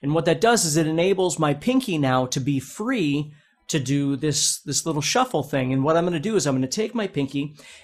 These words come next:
and I'm gonna place it two frets higher on the same string that my third finger is on. No matter what chord I go to, I'm always gonna add my pinky two frets higher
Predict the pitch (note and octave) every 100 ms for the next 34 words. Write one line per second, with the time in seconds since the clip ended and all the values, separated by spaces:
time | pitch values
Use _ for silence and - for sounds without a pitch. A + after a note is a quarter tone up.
0 | - D#3+ D#3 D3 D3 G#3 G#3 E3+ - -
1 | A#3+ C4+ - A#3 A#3 - - - G3 C#3
2 | B2+ B2+ F3 - _ _ _ _ _ _
3 | _ _ _ _ _ _ _ _ _ _
4 | G3 G#3 G#3+ F3+ - A3 A#3 A#3 - G#3
5 | G3+ F#3 D#3+ - G#3 G#3 F#3 D3+ C#3+ C3+
6 | C3 C3 - D3+ D#3+ F3+ E3 F#3+ A#3 -
7 | A#3 A3 G3 F#3+ F#3 - C#3 C#3 D3+ D#3+
8 | F#3 G#3+ G#3+ F#3+ - D#3 D#3 D3 C#3 A3+
9 | A#3 C#3 C3 - _ _ - F#3+ - E3
10 | - - A3 F#3+ B2 B2 C3